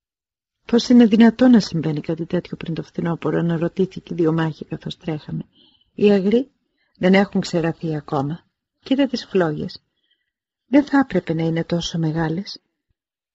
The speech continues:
Είδαμε μια δεύτερη φωτιά, ανατολικά του κτήματος του Πεγερίωνα, κι άλλο αγρόκτημα. Οι Διομάχοι κι εγώ σταματήσαμε στη μέση του δρόμου και τότε ακούσαμε τα άλογα.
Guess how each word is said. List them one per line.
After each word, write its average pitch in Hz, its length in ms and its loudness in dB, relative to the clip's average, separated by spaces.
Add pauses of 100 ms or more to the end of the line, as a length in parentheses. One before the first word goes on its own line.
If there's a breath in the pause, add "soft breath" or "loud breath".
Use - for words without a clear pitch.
(800)
Είδαμε 214 320 8
μια 185 200 6
δεύτερη 165 420 0
φωτιά, - 600 -10 (520)
ανατολικά 196 520 2
του 247 100 -8
κτήματος 175 480 -2
του - 100 -10
Πεγερίωνα, 160 760 -2 (500)
κι - 120 -4
άλλο 185 120 2
αγρόκτημα. 156 600 -6 (240)
Οι - 100 -10
Διομάχοι 170 480 2
κι 208 120 -6
εγώ 202 140 -2
σταματήσαμε 175 580 -4
στη 170 160 -6
μέση 165 280 -6
του - 100 -10
δρόμου 151 340 -6 (260 soft breath)
και - 120 -4
τότε 196 260 -2
ακούσαμε 185 480 -4
τα 151 140 -6
άλογα. 127 340 -6